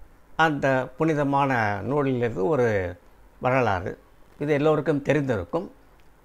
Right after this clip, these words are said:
சத்யவான் சாவித்திரியுடைய வரலாறு. அதில் இருக்கும் ஒரு கருத்தை நாம் ஆராய்ந்து பார்ப்போம். சாவித்திரி என்பவள் ஒரு குணவதி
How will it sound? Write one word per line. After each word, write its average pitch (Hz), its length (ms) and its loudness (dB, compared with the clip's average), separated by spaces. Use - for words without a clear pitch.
சத்யவான் 147 600 0
சாவித்திரியுடைய 127 840 -2
வரலாறு. 107 460 -2
அதில் 190 220 4
இருக்கும் 208 320 4
ஒரு 156 260 2
கருத்தை 185 580 2
நாம் 147 420 -2
ஆராய்ந்து 151 420 4
பார்ப்போம். 101 480 -4
சாவித்திரி 208 560 2
என்பவள் 160 380 0
ஒரு 147 420 2
குணவதி 127 640 0